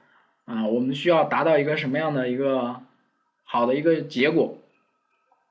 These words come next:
啊，让每个人心中都有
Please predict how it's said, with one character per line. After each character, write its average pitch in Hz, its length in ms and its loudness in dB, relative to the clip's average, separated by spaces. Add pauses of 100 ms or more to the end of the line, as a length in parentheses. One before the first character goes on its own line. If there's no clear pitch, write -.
(160)
啊， 135 240 -8
让 165 240 2
每 120 180 4
个 185 160 4
人 139 380 2 (100)
心 160 240 -8
中 165 300 -4
都 165 240 4
有 110 380 -2